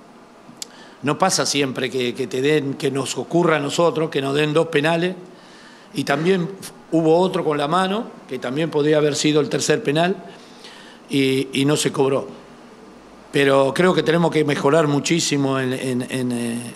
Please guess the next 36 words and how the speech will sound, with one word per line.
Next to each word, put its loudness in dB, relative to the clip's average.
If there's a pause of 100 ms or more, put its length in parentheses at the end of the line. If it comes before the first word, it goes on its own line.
en, -2 (840)
en -2
darse 2
cuenta 2
en 2
la 0
situación -2
donde 0
estamos 0
en -2
el -4
Brasilerao. -4 (1160)
Porque, -4
eh, -6
necesitamos 0
reaccionar, 0 (440)
tener 0
otra -2
actitud, 0
tener -2
otra, -6 (360)
otra -2
agresividad. 0
A 2
mí 2
el 2
equipo 0
del 2
primer 0
tiempo 0
no 2
me 2
gustó, 2
por 2
eso 0
cambié. 0